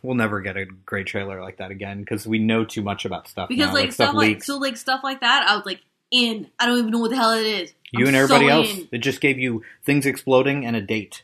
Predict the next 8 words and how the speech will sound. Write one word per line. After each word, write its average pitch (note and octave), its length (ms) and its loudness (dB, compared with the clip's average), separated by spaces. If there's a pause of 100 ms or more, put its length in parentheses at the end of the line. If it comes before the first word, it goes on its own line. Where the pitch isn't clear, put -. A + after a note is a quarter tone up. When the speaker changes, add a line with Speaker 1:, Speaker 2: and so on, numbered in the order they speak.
Speaker 2:
Yeah. A3+ 280 0
Speaker 1:
<laughs> - 40 -12
Like, - 340 -6
okay. D#3 600 4 (200)
<laughs> - 580 -10
Speaker 2:
Um, G3+ 580 -6 (1400)
but C#4 120 -6
it's, C4+ 140 -10